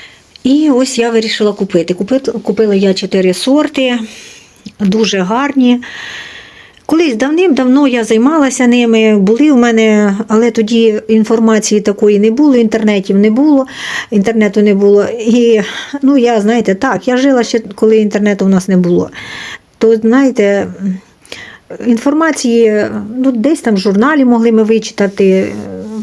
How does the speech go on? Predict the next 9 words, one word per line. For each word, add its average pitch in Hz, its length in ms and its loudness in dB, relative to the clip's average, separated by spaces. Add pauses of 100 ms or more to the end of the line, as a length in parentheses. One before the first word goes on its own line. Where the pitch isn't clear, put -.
(120)
Загалом 247 520 0
інформації 226 640 0
багато 208 560 -2
з 196 60 -2
неї 196 280 2
не 190 100 4
було. 170 280 -4
І 254 180 0
ось, 285 220 0